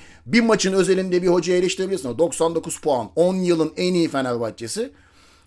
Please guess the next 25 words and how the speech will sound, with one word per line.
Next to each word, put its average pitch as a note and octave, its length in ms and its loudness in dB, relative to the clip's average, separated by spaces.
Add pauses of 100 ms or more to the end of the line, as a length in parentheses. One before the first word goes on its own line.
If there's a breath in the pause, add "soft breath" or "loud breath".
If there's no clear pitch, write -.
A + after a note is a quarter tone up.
İsmail F3+ 380 0
Kartal F#3 400 2
değil G3 140 -4
de E3+ 60 0
İsmail'inho E3+ 800 4
olsaydı, A#2+ 380 2
hani A2+ 140 -2
çok A#2 220 -8
klişe, A#2 520 -4
klişe A#2+ 480 -2 (340 soft breath)
yorumla A#2+ 500 -2 (180)
gideyim. F3+ 380 -6 (260 soft breath)
E, D#3 40 0
yeni D#3+ 320 0
tanıştığımız D#3 480 -2
bir C3+ 60 -2
hoca B2 180 -2
olsaydı A3+ 240 -4
şu A#3 120 0
anda A3+ 220 2
adamı A#3 300 2 (340 soft breath)
ba-, F3 480 0
başımızın F#3+ 380 -2
tacı F#3+ 320 2
yapmıştık. - 540 -4